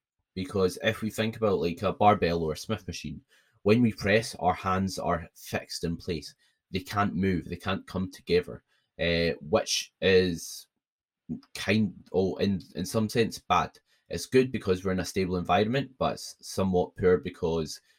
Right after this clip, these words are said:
when we're doing a standard barbell or Smith machine, we can't fully shorten our chest. So when we finish training our chest, when our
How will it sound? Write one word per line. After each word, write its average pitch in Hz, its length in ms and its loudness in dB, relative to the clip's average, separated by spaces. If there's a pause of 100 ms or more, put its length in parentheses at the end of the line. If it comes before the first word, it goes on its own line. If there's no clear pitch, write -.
(280)
when 104 300 2
we're 107 140 4
doing 104 280 4
a 92 480 4
standard 95 400 -2
barbell 92 380 4
or 87 160 4
Smith - 320 -8
machine, 90 400 -4 (320)
we 98 100 -4
can't 101 320 -2
fully 98 280 0
shorten 92 420 -2
our 82 120 -2
chest. - 500 -4
So - 180 -6
when 110 320 6
we 117 120 0
finish 107 500 -2
training 95 320 0
our 87 80 0
chest, 92 460 -2
when 92 140 0
our 95 200 -2